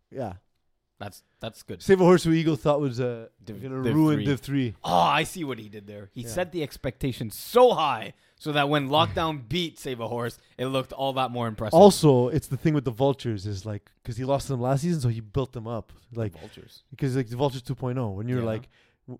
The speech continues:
Speaker 1: we were talking about, uh, Buffalo Wild Wings being
Speaker 2: Yeah,
Speaker 1: a good
Speaker 2: oh,
Speaker 1: team.
Speaker 2: right, right,
Speaker 1: That's
Speaker 2: right,
Speaker 1: what
Speaker 2: right.
Speaker 1: that is. He's,
Speaker 2: Yes.
Speaker 1: he built up a team he lost against.
Speaker 2: Yeah.
Speaker 1: Um, co-, in, uh, co-ed one, out of the five teams in co-ed one, Easy Fun are the only team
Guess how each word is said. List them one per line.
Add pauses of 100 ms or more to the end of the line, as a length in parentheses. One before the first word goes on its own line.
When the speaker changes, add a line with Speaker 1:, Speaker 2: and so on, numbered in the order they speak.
Speaker 1:
we
were
talking
about, (100)
uh,
Buffalo
Wild
Wings
being
Speaker 2:
Yeah,
Speaker 1:
a
good
Speaker 2:
oh,
Speaker 1:
team.
Speaker 2:
right,
right,
Speaker 1:
That's
Speaker 2:
right,
Speaker 1:
what
Speaker 2:
right.
Speaker 1:
that
is.
He's,
Speaker 2:
Yes. (180)
Speaker 1:
he
built
up
a
team
he
lost
against.
Speaker 2:
Yeah. (720)
Speaker 1:
Um, (1160)
co-,
in,
uh,
co-ed
one, (600)
out
of
the
five
teams
in
co-ed
one,
Easy
Fun
are
the
only
team